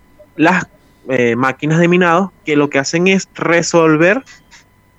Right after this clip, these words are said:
esos algoritmos, a resolver esas, esa, esos, esos problemas dentro de, a nivel informático de esa transacción y genera una recompensa, y esa recompensa es al minero, y la transacción se hace, y la,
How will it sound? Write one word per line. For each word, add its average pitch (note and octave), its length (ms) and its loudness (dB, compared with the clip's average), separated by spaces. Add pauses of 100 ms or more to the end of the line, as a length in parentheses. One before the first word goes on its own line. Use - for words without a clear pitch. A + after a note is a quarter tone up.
(140)
esos C3+ 340 -2
algoritmos, D#3 720 0
a B2+ 40 -2
resolver B2+ 540 0
esas, E3 400 -4
esa, E3 460 0
esos, E3 400 -2
esos E3 220 -4
problemas E3+ 560 2
dentro B2+ 500 0 (480)
de, A#2 760 2
a - 20 -2
nivel B2 260 -2
informático E3+ 720 0
de B2 160 2
esa D3 220 -2
transacción F#3 800 -2 (320)
y C3+ 320 -4
genera C3+ 240 0
una E3 120 2
recompensa, F#3 800 0
y C#3+ 60 0
esa C#3 160 -2
recompensa F3 640 -2
es C3+ 120 -4
al C#3+ 120 -4
minero, D#3+ 420 0 (180)
y D3 120 0
la C#3 140 2
transacción C3+ 640 -2
se F3 140 -2
hace, B2+ 300 -4
y D3+ 120 -6
la, C#3 180 -2